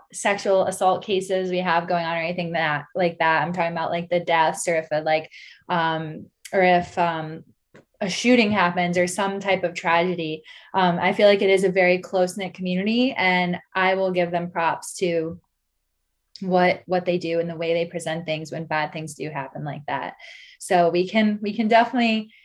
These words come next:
give the N H L some props sometimes, even though we're hard on them. But I thought that was really nice what they did, and it was really important. So, um, does anyone have any other thoughts, or should we move on?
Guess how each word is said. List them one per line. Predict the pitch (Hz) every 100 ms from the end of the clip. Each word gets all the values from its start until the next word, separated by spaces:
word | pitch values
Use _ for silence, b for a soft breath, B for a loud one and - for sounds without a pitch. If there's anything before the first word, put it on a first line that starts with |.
| b -
give | 214
the | 196
N | 196
H | 202 202
L | 185
some | 185 190
props | 180 170 -
sometimes, | 202 185 175 170 - 95 175
even | 190 185
though | 180
we're | 180
hard | 185 165
on | 156 147
them. | 147 151 170
But | 156
I | 175 185
thought | 190 185
that | 180
was | 170 165
really | 165 160
nice | 151 147 165
what | 160 160
they | 160
did, | 156 151
and | 156
it | 147
was | 170
really | 156 151 147
important. | 156 - 143 135 147 147 _
So, | - 151 147 180 _ b b b b b b b _ _ _ _
um, | 214 196 196 185
does | 226 208
anyone | 202 202
have | 208 208
any | 202 196 196
other | 202 202
thoughts, | 202 214 - - 202
or | 185 185 196
should | - 208
we |
move | 202 202 202
on? | 202 247